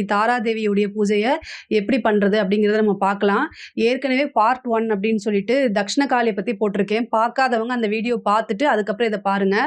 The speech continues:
இது வந்து என்னன்னா, நான் த-, தக்ஷண காளியை வந்து அமாவாசையில கும்பிட சொல்லியிருப்பேன். அமாவாசைக்கு அடுத்த நாள் பிரதமையில கும்பிடுங்க. இது வந்து இந்த நவராத்திரியில இருக்கக்கூடிய ப்ரொசீஜர். ஆனா இதுக்குன்னு நீங்க உபாசனை எடுக்கணும்னா அந்த உபாசனைக்கு வேற ப்ரொசீஜர் இருக்கு.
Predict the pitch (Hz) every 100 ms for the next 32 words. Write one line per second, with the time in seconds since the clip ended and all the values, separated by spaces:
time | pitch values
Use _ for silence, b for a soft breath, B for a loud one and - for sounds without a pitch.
0 | 339 B B B 240 233 247 269 240 285
1 | 262 208 202 202 202 196 190 196 202 285
2 | 294 262 240 226 254 214 226 247 233 233
3 | 226 214 202 202 190 180 233 294 B B
4 | B 214 240 247 240 247 240 214 202 214
5 | 233 240 208 226 240 233 226 196 196 202
6 | 240 214 202 214 277 240 214 196 233 269
7 | 277 254 240 254 359 370 B B 226 240
8 | 254 240 220 208 220 202 247 220 226 269
9 | 226 220 269 294 294 269 233 202 240 254
10 | 262 220 202 220 208 262 247 214 202 220
11 | 254 254 220 269 220 214 226 214 202 240
12 | 220 202 196 202 202